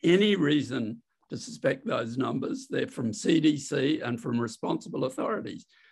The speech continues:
These are professional authorities. They're not, they're not, uh, answering to government in a way that government wants them to answer. They're professional people who, that's been set, their, their monitoring system has been set up forever. So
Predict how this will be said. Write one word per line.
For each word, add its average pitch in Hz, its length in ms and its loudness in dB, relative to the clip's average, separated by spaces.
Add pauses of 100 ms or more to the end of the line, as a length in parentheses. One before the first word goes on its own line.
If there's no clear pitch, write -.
(140)
These - 200 6
are 330 60 0
professional - 720 0
authorities. 123 640 -2
They're 160 120 0
not, - 260 -2 (360)
they're 156 100 -4
not, - 200 0 (520)
uh, 156 240 2 (140)
answering 143 760 0 (800)
to - 60 4
government 147 560 2
in 139 100 6
a 143 40 4
way 143 260 4
that 135 200 -2
government 131 440 0
wants 147 320 -2
them - 160 -10
to 208 160 -8
answer. 110 380 -6
They're - 180 0
professional - 720 -2
people - 520 -8 (320)
who, 156 140 0 (200)
that's - 280 -4
been 143 200 4
set, 135 360 2
their, 135 180 4
their 127 240 -2
monitoring 135 540 2
system - 340 -10
has 220 120 -10
been 117 200 -6
set 123 220 -6
up 104 160 -6
forever. 104 440 -6 (400)
So 165 280 4